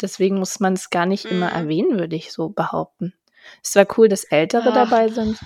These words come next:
Speaker 2: ja.
Speaker 1: aber
Speaker 2: Mhm, da bin ich
Speaker 1: erwähnt doch das.
Speaker 2: gespannt, ja. Ja, das machen sie ja aber auch zu Genüge.
Speaker 1: Mhm.
Speaker 2: Also die eine Frau hat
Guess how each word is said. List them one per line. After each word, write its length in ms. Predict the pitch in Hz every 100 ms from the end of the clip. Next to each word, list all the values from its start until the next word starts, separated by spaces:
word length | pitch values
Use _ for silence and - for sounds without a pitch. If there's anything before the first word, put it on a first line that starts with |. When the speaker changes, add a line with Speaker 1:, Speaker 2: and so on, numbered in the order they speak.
| - 220
Speaker 2:
ja. 260 | 208 208 202 _ _
Speaker 1:
aber 320 | 185 180 170
Speaker 2:
Mhm, 360 | 233 233 247 311 - _
da 120 | 180 165
bin 160 | 185
ich 100 | 254
Speaker 1:
erwähnt 20 | 339
doch 120 | 339
das. 300 | 466 466 -
Speaker 2:
gespannt, 160 | - -
ja. 260 | 254 196 196 _ _ _ _ _ _ _ _ _ _ _ _ _ - - -
Ja, 200 | 208 208
das 180 | 214
machen 320 | 220 190 208 202
sie 140 | 208
ja 120 | 190
aber 180 | 185 202
auch 140 | 185
zu 220 | - - 208
Genüge. 320 | 196 202 226 202
Speaker 1:
Mhm. 60 | 196
Speaker 2:
Also 200 | 185 202
die 180 | 202
eine 340 | - 180 196 196
Frau 760 | - - 190 190 196 226 262 - _ _ _ _ _
hat 320 | 214 208 -